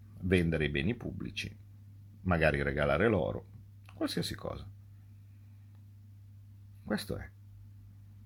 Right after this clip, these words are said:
Eh, altro,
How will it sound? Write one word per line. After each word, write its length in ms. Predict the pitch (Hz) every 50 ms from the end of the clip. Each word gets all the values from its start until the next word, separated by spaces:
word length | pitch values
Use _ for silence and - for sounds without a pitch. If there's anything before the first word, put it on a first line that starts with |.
| - - - - - - - - - - - - - - - - - - - -
Eh, 120 | - - - - - - - - - - - - - - - - - - - - - - - - -
altro, 520 | - - - - 247 139 120 - - -